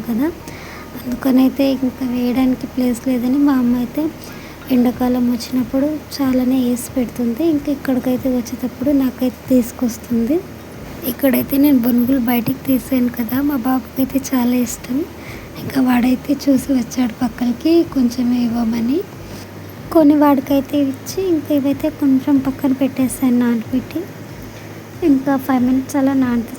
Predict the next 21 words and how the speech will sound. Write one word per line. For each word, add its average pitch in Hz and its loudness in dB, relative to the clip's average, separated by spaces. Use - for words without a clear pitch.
సరిపోతుంది. 262 0
కృషిక - -2
వాళ్ళ 285 6
నాన్న 254 6
టిఫిన్లోకి 262 4
అయితే 370 4
మెంతం 277 6
కూర 269 4
అంటారు 240 0
కదా, 247 2
అదైతే 247 4
చేస్తున్నా. 240 2
దాంట్లో 262 4
ఆలుగడ్డలు 240 4
అయితే 240 -2
వేసి 247 0
చేస్తారండి 233 2
ఇక్కడ. 220 0
ఇంకా 285 4
మన 262 6
ఊర్లో 294 4